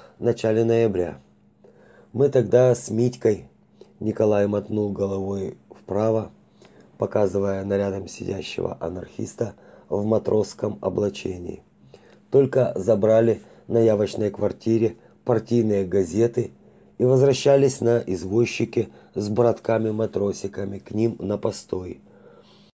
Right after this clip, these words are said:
А Сеня в Смольном последние новости старался вызнать. По дороге почти на каждой улице нам встречались большие группы людей – которые устраивали небольшие митинги,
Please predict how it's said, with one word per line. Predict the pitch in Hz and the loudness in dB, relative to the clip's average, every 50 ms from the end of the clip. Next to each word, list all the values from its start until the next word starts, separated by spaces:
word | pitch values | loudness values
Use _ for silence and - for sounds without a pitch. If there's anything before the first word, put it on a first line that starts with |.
| _ _ _ _ _ | _ _ _ _ _
А | - 110 107 | -4 -2 -2
Сеня | - - 135 147 139 131 117 | 0 2 2 4 6 6 4
в | 98 - | 2 2
Смольном | - 104 110 120 135 139 127 110 95 80 - - - - - - - - - | -2 0 2 4 4 4 4 2 2 0 -4 -12 -20 -20 -20 -20 -20 -10 -4
последние | - 117 - - 117 135 139 127 135 143 143 | -4 -4 -2 0 2 2 2 4 4 4 4
новости | 135 117 110 104 98 98 - - - - | 4 4 4 4 2 0 -2 -4 -8 -10
старался | - - - - 101 95 95 92 90 - - 95 | -10 -6 -4 -2 -2 -2 -2 -4 -6 -6 -6 -4
вызнать. | 90 87 92 90 - - 87 82 - - - - - _ _ _ _ _ _ _ _ _ _ _ _ _ - - _ _ _ | -4 -4 -6 -8 -10 -12 -14 -14 -14 -16 -20 -20 -20 _ _ _ _ _ _ _ _ _ _ _ _ _ -20 -20 _ _ _
По | - 110 | -2 2
дороге | 107 113 117 127 139 139 120 98 92 - - - _ _ _ _ - | 4 4 6 6 6 6 4 2 -2 -4 -6 -14 _ _ _ _ -2
почти | - 110 - - - - 120 117 104 80 - - | -2 -2 -2 -4 -4 0 0 0 0 -2 -2 -2
на | 104 117 | -2 0
каждой | - - 120 117 110 98 110 107 - | 2 4 2 2 4 4 2 2 2
улице | - 110 131 131 131 127 131 - - - - - - - _ _ | 2 2 4 4 4 2 2 -4 -8 -8 -10 -14 -20 -20 _ _
нам | - 117 135 139 131 | 0 0 0 0 0
встречались | - - 120 113 107 - - 120 113 117 120 113 - - - | -2 -2 -2 -2 0 0 0 0 0 0 -2 -4 -6 -8 -10
большие | 92 92 107 110 107 - - - 123 127 120 | -4 0 0 0 0 -2 -2 0 2 2 2
группы | 104 95 101 113 120 117 - 123 123 | 2 0 0 -2 -2 0 0 0 2
людей – | 117 123 107 87 95 92 90 85 - - - - - - - _ - | 2 0 0 -2 -4 -6 -6 -8 -12 -16 -20 -20 -20 -20 -20 _ -6
которые | 113 - - 113 110 104 101 101 | -4 0 2 2 4 4 2 2
устраивали | - - 98 - - - - 113 120 123 127 120 123 120 120 113 - - - - - - - | 0 -2 -6 -6 -4 -2 0 2 4 4 6 4 4 2 2 -2 -4 -10 -20 -20 -20 -10 -4
небольшие | 120 120 123 117 135 127 - - 151 151 143 | 0 0 2 4 2 2 2 0 0 2 2
митинги, | 123 117 120 120 - 120 117 117 110 101 107 107 95 | 2 2 2 0 0 0 -2 -2 -2 -4 -6 -8 -10